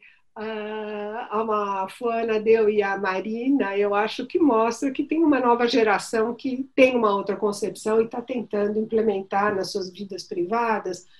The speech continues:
algum tipo de, de diferença daquelas estruturas mais bem, mais patriarcais.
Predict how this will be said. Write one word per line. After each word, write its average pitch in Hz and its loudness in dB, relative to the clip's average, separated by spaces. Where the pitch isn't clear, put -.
algum 214 0
tipo 233 -6
de, 220 -6
de 214 -4
diferença 240 4
daquelas 214 0
estruturas 220 -4
mais 196 -6
bem, 202 6
mais 277 2
patriarcais. - -6